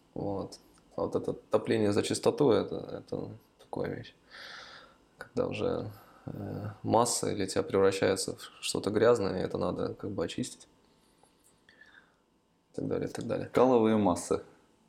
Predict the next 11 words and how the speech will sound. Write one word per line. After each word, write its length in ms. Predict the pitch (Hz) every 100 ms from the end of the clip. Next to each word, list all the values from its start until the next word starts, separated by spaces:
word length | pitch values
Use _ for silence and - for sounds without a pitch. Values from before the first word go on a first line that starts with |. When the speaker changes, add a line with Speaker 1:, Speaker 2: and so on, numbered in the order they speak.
| -
Speaker 1:
Да, 440 | 110 123 165 - 117
да, 120 | 123 131
да, 240 | 117 127 123 -
поэтому 480 | - - 147 147 147 _ _ _ _ _ - - - -
в 40 | 120
Украине, 380 | 123 151 214 165
да, 260 | 143 151 - - -
мне 140 | 127
кажется, 320 | 135 143 -
языковая 1080 | 123 117 110 110 110 117 135 180 175 147 135 - - - - -
тема, 480 | - 113 107 104